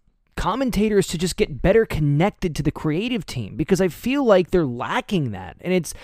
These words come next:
they go out there and they do their job, and they do their job well, whether or not it's Michael Cole, whether or not it's Mauro Ranallo, but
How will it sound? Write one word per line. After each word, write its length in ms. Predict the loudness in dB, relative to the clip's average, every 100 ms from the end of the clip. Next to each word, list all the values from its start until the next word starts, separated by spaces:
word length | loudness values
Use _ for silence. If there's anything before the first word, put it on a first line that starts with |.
| -2
they 120 | 2
go 180 | 4 4
out 240 | 4 0 0
there 180 | 0 0
and 100 | 2
they 120 | 2
do 280 | 2 0 4
their 160 | 4 4
job, 640 | 2 -2 -2 -2 -8 -12 -14 -14 -2
and 100 | 2
they 100 | 2
do 220 | 2 2
their 140 | 2 0
job 320 | 2 2 2
well, 340 | 2 2 0 -4
whether 240 | 0 2
or 40 | 2
not 140 | 0
it's 160 | -2 -2
Michael 360 | -4 -6 -10
Cole, 400 | -2 2 6 6
whether 160 | 4 2
or 20 |
not 140 | 0 -2
it's 100 | -2
Mauro 300 | -2 -2 -4
Ranallo, 580 | -2 0 4 6 4 2 -10 2
but 200 | 2